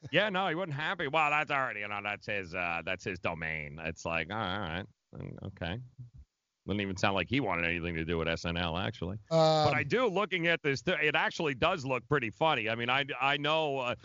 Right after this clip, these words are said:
Speaker 1: Alonzo Bowden. I've seen him before. I've seen his stand-up. He's actually a really funny guy. So it's, uh, it, it should actually be pretty cool.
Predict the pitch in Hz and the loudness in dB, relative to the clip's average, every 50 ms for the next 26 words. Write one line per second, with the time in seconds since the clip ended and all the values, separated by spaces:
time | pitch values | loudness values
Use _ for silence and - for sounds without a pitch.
0 | - - _ _ _ 135 131 147 143 143 143 147 143 127 - 143 135 127 127 127 | -14 -20 _ _ _ 4 4 6 4 4 4 2 2 4 4 2 2 2 0 0
1 | 127 117 - 165 156 151 135 117 117 113 110 - 156 156 151 135 120 113 110 107 | -2 -2 -2 -2 -2 -2 -2 -2 -4 -6 -2 0 2 4 4 4 4 2 0 0
2 | - - 143 127 117 104 - - 147 143 147 135 110 98 85 110 107 143 151 160 | -2 -4 -2 -2 -2 -4 0 2 2 2 2 2 0 -2 -2 0 2 2 2 2
3 | 143 - 131 123 120 113 127 131 127 113 107 - - 127 117 107 92 82 107 120 | 0 -2 -2 -2 0 0 0 0 0 -2 -4 -2 0 0 0 0 0 0 2 4
4 | 117 107 92 87 82 80 - 117 107 98 98 101 104 101 - - 117 110 104 104 | 4 4 2 0 -4 -6 -2 0 2 2 2 0 -2 -4 -2 0 2 2 4 2
5 | 98 95 95 - _ _ _ _ _ _ 110 117 120 110 113 127 127 - - - | 2 0 -4 -8 _ _ _ _ _ _ 0 0 0 2 0 0 0 0 2 2
6 | 180 170 131 131 143 - - 127 117 107 110 110 107 - 135 123 107 90 - 131 | 2 4 4 2 2 0 -2 -2 -2 -2 -4 -4 -2 -2 -2 -2 -2 -2 -2 0
7 | - 90 - - | 0 0 -2 -6